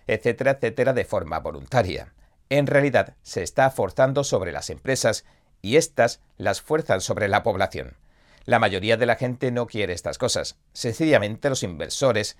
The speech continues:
se valen del monopolio financiero para imponer sus valores de justicia social a la sociedad. Los grandes fondos financieros y de inversión. Pese a que la gente ahora está despertando a este hecho que comentamos, las empresas llevan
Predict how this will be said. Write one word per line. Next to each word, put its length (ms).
se 200
valen 320
del 160
monopolio 540
financiero 600
para 200
imponer 500
sus 240
valores 400
de 120
justicia 460
social 380
a 60
la 80
sociedad. 420
Los 220
grandes 400
fondos 380
financieros 580
y 20
de 80
inversión. 480
Pese 340
a 120
que 100
la 100
gente 520
ahora 280
está 240
despertando 920
a 140
este 320
hecho 380
que 120
comentamos, 680
las 220
empresas 380
llevan 340